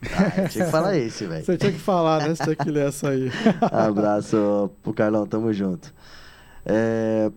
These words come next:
Speaker 1: D T Treinamento falando que a Voice Data tá com a visão lá na frente, quando se trata do futuro,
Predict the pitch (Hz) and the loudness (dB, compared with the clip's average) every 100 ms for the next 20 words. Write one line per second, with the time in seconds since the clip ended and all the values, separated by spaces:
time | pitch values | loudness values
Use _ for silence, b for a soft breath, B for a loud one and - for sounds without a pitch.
0 | - - - - - - - - - - | -10 -20 -20 -20 -20 -20 -20 -20 -18 0
1 | 131 143 143 147 151 156 185 - 131 127 | 0 2 0 2 2 0 -2 0 0 -2
2 | 123 131 123 120 120 117 113 - 120 120 | -2 0 2 2 0 0 -2 -2 -2 -2
3 | 113 110 113 123 127 131 151 180 - - | -2 -2 -2 -4 -4 -4 -4 -4 -8 -10
4 | - 101 101 101 95 92 98 92 - 123 | -6 -6 -4 -8 -6 -8 -8 -10 -10 -8
5 | - 139 156 160 | -2 0 0 0